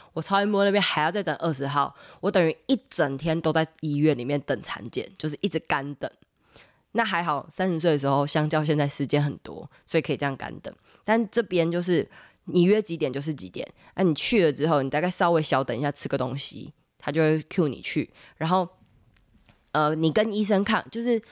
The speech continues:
我们第一次去那次是第一次跟医生见面嘛，然后等于说，呃，前面在等医生看诊的时候，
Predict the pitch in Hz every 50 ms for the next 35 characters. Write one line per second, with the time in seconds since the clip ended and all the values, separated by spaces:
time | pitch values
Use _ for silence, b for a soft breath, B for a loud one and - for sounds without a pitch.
0 | B B B 175 170 165 175 170 - 277 277 285 262 - 247 226 - 254 240 226
1 | 202 190 185 - 190 180 196 185 - 190 180 170 170 165 - - 175 156 - 147
2 | 147 151 143 - 143 143 139 156 139 - 135 110 87 80 85 - - - B B
3 | B B B B - 156 160 180 160 160 147 143 147 143 - 160 156 151 147 147
4 | 143 143 147 156 165 b b b b b b b b _ - - 107 127 139 135
5 | 127 110 101 92 87 85 85 80 71 60 50 50 - - - - _ _ _ _
6 | _ _ _ _ _ _ _ _ _ _ _ _ _ _ _ - - - 165 165
7 | 214 233 233 233 202 220 220 202 - 170 151 143 113 151 170 170 - 180 165 165
8 | - 202 185 156 143 - 131 95 101 113 143 - - - 117 143 160 160 131 -
9 | -